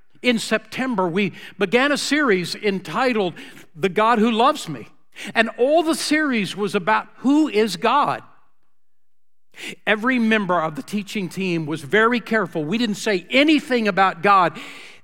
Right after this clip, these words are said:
that God had not already said about himself in his word. We wanted to make sure it was God telling us who he is. The second series was entitled Our Rescue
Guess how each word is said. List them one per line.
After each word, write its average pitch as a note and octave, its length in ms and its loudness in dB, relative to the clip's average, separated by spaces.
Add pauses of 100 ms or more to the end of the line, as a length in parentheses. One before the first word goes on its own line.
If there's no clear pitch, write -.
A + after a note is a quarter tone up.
that F3 360 0
God A3+ 340 4
had F#3 300 0
not F#3+ 220 2
already G#3+ 540 2
said G3+ 240 -2
about F#3 220 0
himself E3+ 440 -4
in D#3+ 80 -4
his D3 140 -6
word. D#3+ 240 -2
We B3+ 100 2
wanted C4 320 2
to G#3+ 80 0
make A3+ 220 0
sure G#3+ 240 0
it G#3 100 0
was F3+ 160 -8
God G#3+ 500 4
telling G3 380 2
us - 460 -8 (540)
who F#3 600 0 (220)
he C#3+ 680 -8
is. - 480 -10 (1600)
The D3 80 -8
second G3 360 -2
series E3 560 -6
was C#3+ 460 -8
entitled D#3 500 -4
Our C#3+ 120 -2
Rescue C#3+ 500 -8